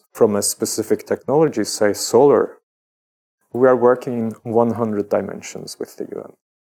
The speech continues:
So we're, uh, across these hundreds of cities that we're working on, we're not just looking at energy systems. We're looking at water, we're looking at transportation, we're looking at construction, waste management, and everything else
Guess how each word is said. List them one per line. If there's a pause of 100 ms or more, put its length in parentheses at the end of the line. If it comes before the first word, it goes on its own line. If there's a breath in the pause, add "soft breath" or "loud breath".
(280)
So
we're,
uh, (200)
across
these
hundreds
of
cities
that
we're (120)
working
on,
we're (120)
not
just
looking
at
energy
systems.
We're
looking
at (120)
water, (520)
we're
looking
at
transportation, (280)
we're
looking
at
construction, (380)
waste
management,
and
everything
else